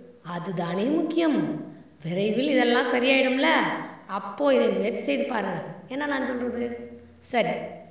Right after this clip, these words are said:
நீண்ட ஒரு நடைப்பயிற்சி மேற்கொள்ள வேண்டும். நம் மனதிற்கு பிடித்த இசை கேட்க வேண்டும். ஓவியம் வரைதல், பாடல் பாடுதல், நடனம் ஆடுதல், தோட்ட வேலை, வீட்டு வேலை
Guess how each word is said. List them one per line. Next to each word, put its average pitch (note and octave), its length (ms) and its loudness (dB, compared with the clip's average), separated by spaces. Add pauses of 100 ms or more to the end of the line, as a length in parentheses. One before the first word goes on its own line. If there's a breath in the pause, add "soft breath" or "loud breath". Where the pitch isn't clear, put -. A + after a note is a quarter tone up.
(220)
நீண்ட D4 500 8
ஒரு A3 220 6
நடைப்பயிற்சி G#3 600 -2
மேற்கொள்ள D4 400 -2
வேண்டும். - 440 -4 (220 loud breath)
நம் G#3 200 0
மனதிற்கு G#3 520 0
பிடித்த G#3+ 380 -4
இசை A#3+ 340 0
கேட்க G#3 340 -4
வேண்டும். F#3 280 -4 (380 loud breath)
ஓவியம் G#3 480 0
வரைதல், F#3 440 -2
பாடல் A3 480 2
பாடுதல், F#3+ 400 -2
நடனம் G3+ 460 0
ஆடுதல், F#3+ 420 -2
தோட்ட A3 400 0
வேலை, G3+ 260 -2
வீட்டு A3+ 460 -2
வேலை G3+ 240 -2